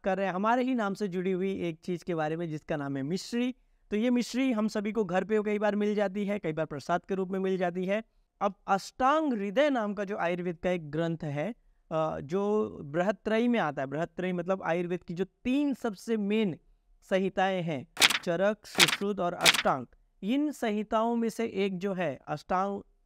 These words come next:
हृदय, उसके चैप्टर नंबर फ़ाइव में इसके कई सारे फायदे बताए गए हैं। और दूसरा वही वाग्भट जी का सेकंड जो ग्रंथ है अष्टांग संग्रह, उसके चैप्टर नंबर सिक्स में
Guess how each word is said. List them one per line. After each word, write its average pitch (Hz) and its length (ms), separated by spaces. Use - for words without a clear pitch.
हृदय, 180 360
उसके 254 300
चैप्टर 254 420
नंबर 226 300
फ़ाइव 208 520
में 175 260
इसके 214 240
कई 262 220
सारे 226 280
फायदे 180 300
बताए 151 340
गए 147 80
हैं। 196 140
और 214 180
दूसरा 226 480
वही 214 220
वाग्भट 202 360
जी 202 120
का 214 100
सेकंड 196 340
जो 202 100
ग्रंथ 175 220
है 185 100
अष्टांग 190 420
संग्रह, 214 360
उसके 160 280
चैप्टर 185 260
नंबर 196 260
सिक्स - 380
में 165 140